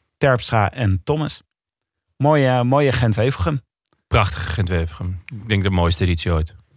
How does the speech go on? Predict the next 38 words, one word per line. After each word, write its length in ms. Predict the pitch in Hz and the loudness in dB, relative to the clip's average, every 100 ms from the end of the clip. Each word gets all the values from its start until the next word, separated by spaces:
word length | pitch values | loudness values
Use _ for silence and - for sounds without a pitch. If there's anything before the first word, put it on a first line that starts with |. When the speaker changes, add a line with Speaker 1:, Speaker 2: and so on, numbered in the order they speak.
| _ | _
Speaker 1:
Maar 140 | - 139 | -2 0
om 180 | 139 151 | 2 2
het 100 | 151 | 2
nog 160 | 117 | 0
even 280 | 90 123 - | -2 -4 -6
echt 260 | - 165 - | 0 0 0
terug 220 | - 131 | -4 -4
te 100 | - | -2
roepen, 320 | 117 120 131 | -2 -2 0
moeten 220 | 120 123 135 | 0 0 0
we 60 | |
natuurlijk 480 | 123 110 135 120 - _ _ | -2 0 0 0 -6 _ _
in 220 | - 180 160 | 0 2 4
de 120 | 147 | 2
koers 300 | 143 127 113 | 0 -2 -2
gaan, 220 | 107 107 | -4 -4
hè, 80 | 113 | -4
Jonne? 360 | 113 110 110 - _ _ _ | -4 -6 -8 -10 _ _ _
Speaker 2:
Graag. 640 | - - 120 85 - - | -4 0 2 2 -2 -8
Speaker 1:
Dus, 280 | 131 123 - | -6 -4 -2
eh, 240 | 135 131 | 0 0
wij, 400 | 135 175 156 139 | 2 0 0 0
eh, 80 | 135 | 0
we 80 | 165 | 0
hebben 320 | 160 143 123 | 0 0 0
afgelopen 480 | 190 - 165 143 143 | -2 0 -2 -2 -2
week 220 | 139 123 | -2 0
Renaat 340 | 147 143 131 | 0 2 0
Schotten 340 | - 208 233 196 | 0 -2 -2 -4
benaderd. 540 | 190 190 202 226 - - | 0 0 -2 -6 -10 -6
Je 140 | 139 | 0
hebt 160 | 175 - | 0 2
gewoon 220 | 156 143 | 0 0
met 140 | 135 | 0
hem 120 | 135 | -2
gewhatsappt. 580 | 104 127 120 - - - - | -2 -2 -2 -2 -6 -8 -8
Jullie 180 | 165 | 0
Speaker 2:
Ja. 320 | 120 107 82 | 2 2 0